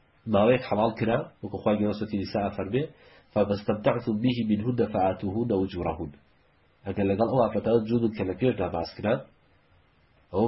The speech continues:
بارەی حەقانیان بدەنێ. جا هەندێک لە زانایان ڕەحمەتی خوایان لەسەر بێ، براو خوشکە بەڕێزەکان، بە فەرموون ئەمە بۆ بارە بڕینی کاتی بدعەیە. چونکە عەبدوڵای کوڕی مەسعود خوا لێ ڕازی بێ فەرمێ: «ئێمە لەگەڵ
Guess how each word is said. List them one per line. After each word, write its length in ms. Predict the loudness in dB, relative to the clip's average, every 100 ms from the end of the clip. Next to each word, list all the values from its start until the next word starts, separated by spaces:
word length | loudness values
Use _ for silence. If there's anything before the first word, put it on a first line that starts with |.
| 4
بارەی 280 | 2 2 0
حەقانیان 460 | -4 0 0 2 0
بدەنێ. 300 | -2 -4 -6 -12 -20 -20 -20 -20 -18 -2
جا 100 | 2
هەندێک 220 | 4 4 4
لە 60 | 4
زانایان 280 | 6 6 4
ڕەحمەتی 320 | 2 -2 0
خوایان 180 | 2 2 2
لەسەر 180 | -2 -2
بێ، 80 | 0
براو 180 | 0 0
خوشکە 200 | -4 -4
بەڕێزەکان، 480 | -4 -6 -6 -4 -4 -4
بە 60 | -4
فەرموون 280 | -2 -2 0
ئەمە 160 | 2 2
بۆ 60 | 2 4
بارە 160 | 4 2
بڕینی 220 | 0 -2 -2
کاتی 240 | -4 -2 -4
بدعەیە. 360 | -4 -6 -6 -10 _ _ _ _ -20 _ _ _ _ _ _ _ _ _ _
چونکە 220 | -4 2 2
عەبدوڵای 320 | 4 6 6
کوڕی 140 | 4 2
مەسعود 200 | 2 -2 2
خوا 100 | 4
لێ 100 | 4
ڕازی 220 | 2 0 -2
بێ 80 | -2
فەرمێ: 260 | -2 0 0 -2 _ _ _ _ _ _ _ -2
«ئێمە 160 | 4 6
لەگەڵ 160 | 6